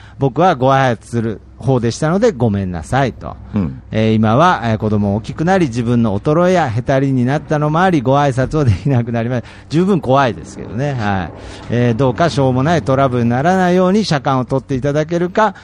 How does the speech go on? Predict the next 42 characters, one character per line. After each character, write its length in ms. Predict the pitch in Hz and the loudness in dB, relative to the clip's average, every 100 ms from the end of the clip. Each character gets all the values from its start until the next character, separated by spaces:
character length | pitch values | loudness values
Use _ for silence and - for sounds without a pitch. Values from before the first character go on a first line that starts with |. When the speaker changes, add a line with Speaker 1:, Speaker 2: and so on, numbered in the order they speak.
| - - | -20 -6
Speaker 1:
ス 140 | 143 | 0
ム 120 | 143 | 2
ー 20 | 131 | 2
ズ 160 | 185 | 2
に 80 | 190 | 2
抜 60 | 147 | 2
い 40 | |
て 120 | 139 143 | 0 0
い 40 | |
た 120 | 156 | 0
だ 120 | 165 | 0
け 120 | 175 202 | 0 0
る 80 | |
と、 160 | 202 214 | 0 0
ベ 200 | 151 147 | 2 2
イ 40 | |
ビ 320 | 139 135 123 123 | 0 0 2 2
ー 20 | |
イ 60 | |
ン 80 | 123 | 2
カ 260 | 113 131 127 | 2 2 4
ー 20 | |
を 80 | 196 | 2
貼 160 | 127 | 0
っ 40 | 120 | -4
て 200 | - 220 | -2 0
安 220 | 151 139 | 2 2
全 140 | 131 131 | 2 2
運 60 | |
転 240 | 120 120 110 | 0 0 0
し 60 | |
て 120 | 208 | 2
る 80 | 220 | 2
お 60 | 156 | 2
父 200 | 190 196 | 0 0
さ 140 | 180 | 0
ん、 100 | 143 | -2
お 40 | 139 | -2
母 220 | 165 165 | 0 0
さ 140 | 160 | 2
ん 60 | 180 | 2
は、 200 | 226 | 2